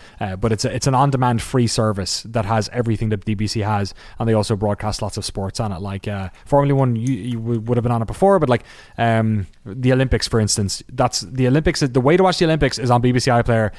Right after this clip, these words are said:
because they had every single event live streamed.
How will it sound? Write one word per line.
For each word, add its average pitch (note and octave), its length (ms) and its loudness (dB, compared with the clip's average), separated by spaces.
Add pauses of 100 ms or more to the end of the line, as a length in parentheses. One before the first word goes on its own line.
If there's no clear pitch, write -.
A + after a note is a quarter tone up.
(100)
because A#2 240 0
they A#2 120 2
had G#2+ 360 0 (260)
every B2+ 560 2
single A#2 800 -2
event A2+ 540 -2 (160)
live G#2+ 280 -2
streamed. C2+ 440 -12